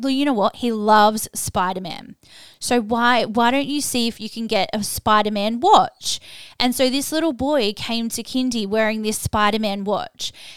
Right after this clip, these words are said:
And from that day on, he could not stop talking about numbers. He could not stop talking about his Spider-Man watch and showing all of his friends his Spider-Man watch. So all of his drawings,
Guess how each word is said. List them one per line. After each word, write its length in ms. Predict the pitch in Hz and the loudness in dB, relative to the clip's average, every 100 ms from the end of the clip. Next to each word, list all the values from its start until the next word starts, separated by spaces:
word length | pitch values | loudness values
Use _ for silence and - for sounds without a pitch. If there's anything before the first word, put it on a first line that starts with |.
| - | -4
And 180 | 226 | -2
from 360 | - 254 254 277 | 2 4 6 6
that 260 | 269 269 233 | 4 4 2
day 320 | 262 240 240 | 4 4 4
on, 480 | - 269 226 214 277 _ | 4 4 4 0 -6 _
he 300 | - 302 311 | -4 0 0
could 240 | - 330 285 | 0 -2 0
not 240 | 311 285 | 0 0
stop 600 | - - - 285 240 - | -4 -8 4 6 6 2
talking 440 | - 247 233 247 | -4 -4 -2 -4
about 260 | 233 220 202 | 0 0 2
numbers. 440 | 208 202 196 196 | -2 -4 -2 -2
He 120 | 196 - | 0 0
could 240 | 311 247 | 2 2
not 220 | 254 226 | 2 -2
stop 360 | - - 254 - | -4 4 4 4
talking 360 | 247 226 226 | 0 -2 -2
about 260 | 233 220 214 | 0 2 2
his 120 | 220 | 0
Spider-Man 640 | - - 214 214 220 208 202 | -2 4 4 4 2 0 0
watch 220 | 196 - - - - | -2 -4 -14 -10 -2
and 140 | 233 | 0
showing 320 | - 247 240 | 2 2 2
all 220 | - 247 | 2 2
of 100 | 254 | 2
his 200 | 247 240 | 0 -4
friends 500 | - - 240 233 233 | -4 0 2 2 -2
his 180 | - 220 | -4 -6
Spider-Man 640 | - - 220 220 220 214 214 | -4 2 2 2 0 -2 -2
watch. 260 | 170 - - - - - | -4 -4 -12 -18 -18 -6
So 240 | 247 233 - | 0 0 4
all 300 | 262 262 285 | 6 6 4
of 100 | 285 | 0
his 220 | 285 226 | -4 -4
drawings, 640 | - 214 226 285 330 339 | -2 0 0 -2 -4 -8